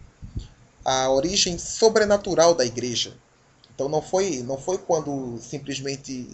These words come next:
São Pedro fez a pregação para aquela, aquela multidão, da qual três mil pessoas se converteram,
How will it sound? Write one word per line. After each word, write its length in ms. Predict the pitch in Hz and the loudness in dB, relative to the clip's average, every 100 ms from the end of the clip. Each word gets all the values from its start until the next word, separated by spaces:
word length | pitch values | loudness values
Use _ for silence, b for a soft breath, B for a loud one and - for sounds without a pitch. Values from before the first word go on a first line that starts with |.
| - | -18
São 360 | - - 151 139 | -18 -4 -2 -2
Pedro 360 | 156 151 143 | 0 -2 -2
fez 240 | - 156 143 | -4 0 0
a 60 | |
pregação 720 | - 143 135 117 - 147 160 - B B B B _ | 2 2 2 -2 -2 -2 0 -6 B B B B _
para 160 | 127 127 | 0 0
aquela, 560 | 123 127 120 113 101 - | 0 -2 0 0 0 -4
aquela 340 | 113 123 123 | -2 0 0
multidão, 600 | 120 117 110 120 139 127 - - - - - - - - - _ | -4 -6 -6 -4 -4 -6 -12 -20 -20 -20 -20 -20 -20 -20 -20 _
da 120 | - 127 | 0 2
qual 360 | 139 127 117 | 4 2 2
três 280 | 117 - 143 | -4 -4 -4
mil 140 | 143 139 | -4 -4
pessoas 400 | 127 - 131 - | -4 -4 -6 -6
se 80 | |
converteram, 640 | - 120 113 117 147 151 | -10 -8 -8 -4 -2 -2